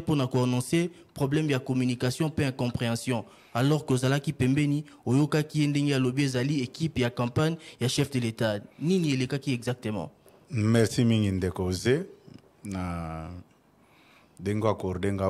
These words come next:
Speaker 2: opportunité ya kosolola na bana mboka. Eh, mabe oyo toza nango na mboka na biso eza ke soki moto ayoki likambo malamu te,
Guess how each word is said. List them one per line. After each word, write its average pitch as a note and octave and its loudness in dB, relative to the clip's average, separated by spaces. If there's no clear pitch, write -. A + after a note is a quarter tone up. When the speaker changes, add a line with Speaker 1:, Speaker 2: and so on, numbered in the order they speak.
Speaker 2:
opportunité G2 -2
ya F2+ -8
kosolola F2 -8
na F#2 -2
bana F2 -4
mboka. F#2+ -6
Eh, F2 -12
mabe A2 0
oyo D3+ 4
toza A2 2
nango A#2 2
na G#2 0
mboka G2+ 0
na F#2 -2
biso F#2 -4
eza F#2+ 2
ke F2 -6
soki - -4
moto G2+ -2
ayoki G2 0
likambo F2+ -4
malamu F#2+ -2
te, G#2+ -6